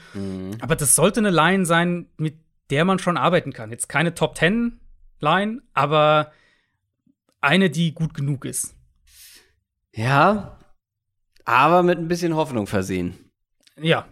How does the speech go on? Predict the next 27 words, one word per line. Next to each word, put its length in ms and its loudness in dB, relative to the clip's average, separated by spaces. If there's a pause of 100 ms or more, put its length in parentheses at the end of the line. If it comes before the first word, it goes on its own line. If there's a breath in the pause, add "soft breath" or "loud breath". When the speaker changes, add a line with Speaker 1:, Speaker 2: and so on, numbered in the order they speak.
(160)
Speaker 2:
absolut. 440 -10 (640 loud breath)
Speaker 1:
Das 180 -8
ist 40 -2
immer 160 2
so 80 0
eine 100 0
Sache. 220 -4
Aber 180 2
klar, 380 -2
äh, 160 -2
das 200 -2
Potenzial 540 4
ist 160 -4
jetzt 300 -8
zumindest 440 -10
da. 140 -2
Und 180 -2
letztes 340 -2
Jahr 160 4
war 140 4
Speaker 2:
Mhm. 40 2
Speaker 1:
das 140 0
ja 120 0
eigentlich, 300 0
ist 100 -4
man 140 2
ja 180 2